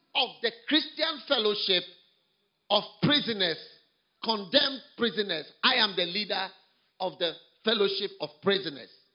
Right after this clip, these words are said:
inside the prison, of murderers."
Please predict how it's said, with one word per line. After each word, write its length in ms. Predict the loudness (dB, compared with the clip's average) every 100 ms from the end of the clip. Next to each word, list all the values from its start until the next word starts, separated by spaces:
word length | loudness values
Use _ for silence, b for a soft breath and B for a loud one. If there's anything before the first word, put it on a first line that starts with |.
| _ _ _ _
inside 440 | 0 0 -2 -4 -2
the 100 | -4
prison, 360 | -4 -8 -10 _ _ _ _ _ _ _
of 180 | 0 2
murderers." 500 | 0 0 0 -6 -6